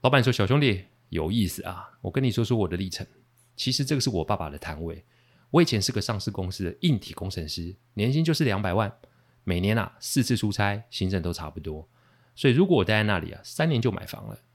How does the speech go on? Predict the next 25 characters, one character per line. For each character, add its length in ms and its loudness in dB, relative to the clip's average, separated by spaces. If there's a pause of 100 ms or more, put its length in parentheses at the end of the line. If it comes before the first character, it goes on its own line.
(100)
因 100 -2
为 40 2
我 20 0
们 80 -2
公 160 0
司 140 0
很 220 2
稳， 120 0 (120)
连 120 0
主 140 2
管 180 0
都 120 -2
会 100 0
想 160 -6
要 80 -2
我 100 -8
们 160 -12
早 220 -10
日 160 -2
买 160 -8
房 240 -10
啊， 140 -14 (160)
定 120 0
下 200 -8
来。 160 -18